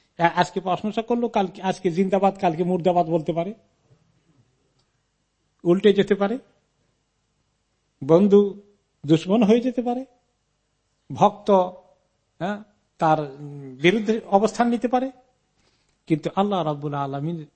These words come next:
বিরুদ্ধে অবস্থান নেওয়ার কারো কোনো সুযোগ নাই। নিলেও আল্লাহ তাআলা তাকে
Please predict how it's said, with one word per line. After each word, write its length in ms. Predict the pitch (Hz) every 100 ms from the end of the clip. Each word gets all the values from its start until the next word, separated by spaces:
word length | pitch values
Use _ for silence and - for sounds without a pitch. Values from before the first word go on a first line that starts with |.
| -
বিরুদ্ধে 380 | 147 165 202 160
অবস্থান 400 | 143 175 - 170
নেওয়ার 180 | 156 143
কারো 240 | 151 180
কোনো 180 | 233 220
সুযোগ 340 | - 135 135
নাই। 240 | 123 113 107 _ _ _ - _ _ _ _ - _ _ -
নিলেও 440 | 160 180 196 165 156 -
আল্লাহ 220 | 170 170
তাআলা 240 | 165 151 147
তাকে 420 | 147 - 139